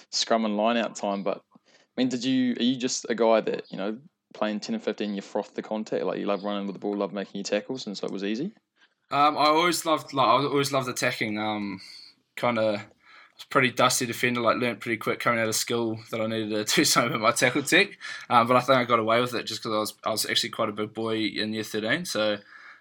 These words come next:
Speaker 2: yeah, t-, to be fair, I've always kinda understood the game pretty well in terms of, um, h-, just how, how it works, and so it wasn't too, too hard of a shift, to be honest.
Speaker 1: True. And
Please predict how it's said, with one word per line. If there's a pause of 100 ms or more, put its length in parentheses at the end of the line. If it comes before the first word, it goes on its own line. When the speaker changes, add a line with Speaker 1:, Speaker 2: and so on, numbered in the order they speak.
(320)
Speaker 2:
yeah, (380)
t-,
to
be
fair,
I've
always
kinda
understood
the
game
pretty
well
in
terms
of, (140)
um, (640)
h-,
just
how,
how
it
works,
and (580)
so
it
wasn't
too,
too
hard
of
a
shift,
to
be
honest. (720)
Speaker 1:
True.
And